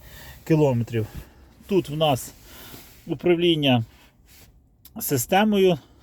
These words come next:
тобто, е, куди ви хочете, щоб було направлене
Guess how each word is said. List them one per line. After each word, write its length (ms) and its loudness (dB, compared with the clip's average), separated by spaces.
тобто, 500 -2
е, 600 0
куди 420 2
ви 140 -8
хочете, 340 -6
щоб 220 -6
було 240 -2
направлене 680 0